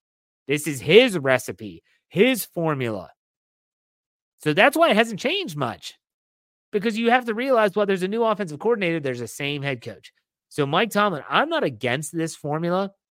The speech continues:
I said it last season, I'll say it again. I think that it can be sustainable, but you do need to have the defense that doesn't rely on the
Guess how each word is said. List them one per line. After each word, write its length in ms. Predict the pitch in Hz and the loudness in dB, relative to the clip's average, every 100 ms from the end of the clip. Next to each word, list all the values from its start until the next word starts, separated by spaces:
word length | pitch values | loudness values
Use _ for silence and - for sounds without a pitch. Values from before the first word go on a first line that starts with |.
| _ _ _ _ _ 147 | _ _ _ _ _ -6
I 60 | |
said 200 | 139 180 | 2 2
it 80 | 185 | 4
last 300 | 143 151 147 | 2 2 0
season, 260 | 160 156 143 | -2 -4 -6
I'll 100 | 113 | -6
say 180 | 147 139 | -2 0
it 60 | |
again. 200 | 127 143 | 0 0
I 220 | 139 202 | 0 -2
think 240 | 247 214 190 | 0 -2 -2
that 100 | 165 | -6
it 220 | 131 123 | -6 -10
can 380 | - 135 151 165 | -4 -4 -2 -2
be 160 | 156 | -2
sustainable, 840 | 165 135 - 120 127 139 175 185 _ _ _ _ _ _ _ - | -2 -8 -8 -4 -2 0 0 -2 _ _ _ _ _ _ _ -14
but 160 | 131 | -8
you 80 | 170 | -6
do 260 | 131 180 220 | 0 2 2
need 200 | 214 165 | 0 0
to 100 | 147 | 2
have 220 | 143 127 | 2 0
the 80 | 123 | -4
defense 500 | 135 143 135 123 113 | -2 -4 -2 -4 -4
that 120 | 117 | -4
doesn't 240 | 123 120 | -4 -4
rely 340 | 110 113 123 123 | -6 -2 0 0
on 140 | 117 | -2
the 100 | 104 | -6